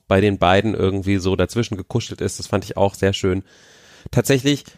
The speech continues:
vielleicht könnt ihr mir dabei ein bisschen helfen. Ich hatte ein großes Problem mit dem Film und das ist nämlich die Tatsache, dass ich diese Liebesbeziehung zwischen den beiden Protagonisten nicht so ganz mitfühlen konnte, weil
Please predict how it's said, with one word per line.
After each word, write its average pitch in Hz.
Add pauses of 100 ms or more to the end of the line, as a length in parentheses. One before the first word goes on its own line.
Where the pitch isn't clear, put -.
(120)
vielleicht 131
könnt 143
ihr 135
mir 131
dabei 123
ein 131
bisschen 127
helfen. 117 (240)
Ich 113
hatte 151
ein 143 (220)
großes 135
Problem 127
mit 120
dem 107
Film 107
und 101
das 117
ist 123
nämlich 120
die 120
Tatsache, 120
dass 110
ich 151 (440)
diese 120
Liebesbeziehung 120
zwischen 113
den 107
beiden 110
Protagonisten 120 (260)
nicht 127
so 127
ganz 127
mitfühlen 117
konnte, 85
weil 98